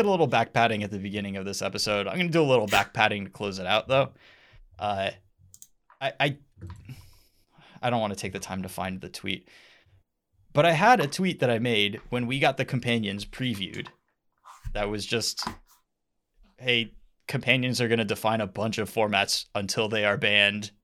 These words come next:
and gameplay is gonna be super repetitive until that happens, and, like, this is going to go down as, like, a pretty horrible design choice." And, like, holy <laughs> crap, these cards were so rotten for gameplay.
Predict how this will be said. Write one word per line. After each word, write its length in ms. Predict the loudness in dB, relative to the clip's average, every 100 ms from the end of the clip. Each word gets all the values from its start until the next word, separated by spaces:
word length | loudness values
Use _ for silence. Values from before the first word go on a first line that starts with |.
| -10
and 240 | -2 -2 -2
gameplay 300 | -4 -2 -4
is 80 | -2
gonna 180 | -4
be 140 | -4 -4
super 440 | -2 -2 -2 -2
repetitive 640 | -2 0 0 0 -2 0
until 260 | -2 -4 -2
that 180 | 2 4
happens, 560 | 4 4 -2 -4 -6 -6
and, 320 | -6 -8 -12 -6
like, 320 | -4 -4 -8 _ -12
this 180 | -8 -6
is 140 | -6 -4
going 260 | -4 -4
to 100 | -6
go 140 | -6 -4
down 280 | -2 -2 -4
as, 220 | -6 -6
like, 340 | -6 -8 -14 _ _ _ _ _ _ -10
a 120 | -10
pretty 520 | -6 -2 -2 -4 -10 -12 _ _ _
horrible 500 | -2 2 2 0 -4
design 400 | -2 0 0 0
choice." 480 | -4 -2 -2 -2 -10 _ _ _ _ _ _ _ _ _ _ _ -6
And, 420 | -2 -2 -2 -8 _ _ _ _ _ _ _
like, 340 | -6 -2 -2 0
holy 400 | 2 4 2 0
<laughs> 0 |
crap, 540 | 2 4 6 4 2
these 180 | -2 -2
cards 360 | 2 4 4 2
were 100 | 0
so 540 | 0 -2 2 2 2
rotten 580 | 0 6 8 8 6 -4
for 160 | -4 -4
gameplay. 640 | -2 -2 -2 -2 -4 -4